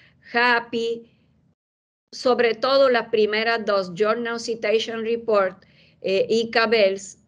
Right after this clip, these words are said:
le van a, van a tener un gran sesgo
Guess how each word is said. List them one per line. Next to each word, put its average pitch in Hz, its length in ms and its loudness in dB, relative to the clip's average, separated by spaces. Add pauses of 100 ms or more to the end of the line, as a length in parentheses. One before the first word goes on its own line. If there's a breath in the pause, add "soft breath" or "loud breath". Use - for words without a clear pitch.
(460)
le 214 320 4
van 226 280 -2
a, 285 260 -12 (240)
van 240 300 0
a 285 120 -6
tener 262 340 -6
un 247 200 -2
gran 233 320 0
sesgo 220 600 0